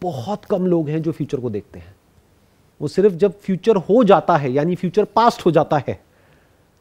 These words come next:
तब उसको फॉलो करते हैं लास्ट पॉइंट पे, जहाँ पर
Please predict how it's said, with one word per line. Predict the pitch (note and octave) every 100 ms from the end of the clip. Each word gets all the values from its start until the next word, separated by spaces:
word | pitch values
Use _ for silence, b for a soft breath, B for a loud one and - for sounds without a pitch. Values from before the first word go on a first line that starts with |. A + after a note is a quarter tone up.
| -
तब | C4 A#3+
उसको | G3+ C4+
फॉलो | A#3 A3+ A#3
करते | G#3+ -
हैं | F3+ G2+ E2 _ _ _ _ -
लास्ट | D#3 F#3 F3+ -
पॉइंट | D3+ B2+ A#2
पे, | F2+ E2+ - _ - -
जहाँ | B2 D3+
पर | D3